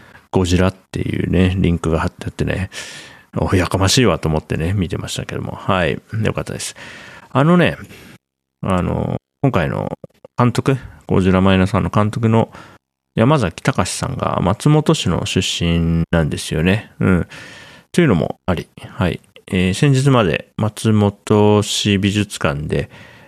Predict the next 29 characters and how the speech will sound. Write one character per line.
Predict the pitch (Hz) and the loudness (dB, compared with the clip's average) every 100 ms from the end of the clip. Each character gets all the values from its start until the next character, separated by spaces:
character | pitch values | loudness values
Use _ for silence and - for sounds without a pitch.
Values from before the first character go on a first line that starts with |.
| _ - | _ -2
山 | 98 107 | 2 2
崎 | 92 - | 0 -2
隆 | 101 - - - | -6 -4 -4 -4
の | 53 50 | -4 -4
世 | - 90 | -4 -4
界 | - 76 | -2 -4
っ | |
て | - - 62 | -6 -8 -8
い | |
う | |
ね、 | 58 | -6
こ | - 117 | -2 2
れ | 117 | 4
ま | 113 | 4
で | 90 | 2
に | 67 65 65 60 58 - _ _ - | 2 0 0 0 -2 -6 _ _ -4
山 | 101 92 78 | 0 0 -2
崎 | 85 - - - | -6 -10 -10 -6
さ | 92 78 | -4 -2
ん | 85 | 0
が | 98 101 - - - - _ _ | 2 2 0 -4 -16 -20 _ _
手 | 117 | -2
掛 | 87 - | -2 -2
け | 90 | -2
ら | 85 | 0
れ | 80 | -2
て | - | -6
き | - - | -10 -8
た | - 107 104 | -2 2 0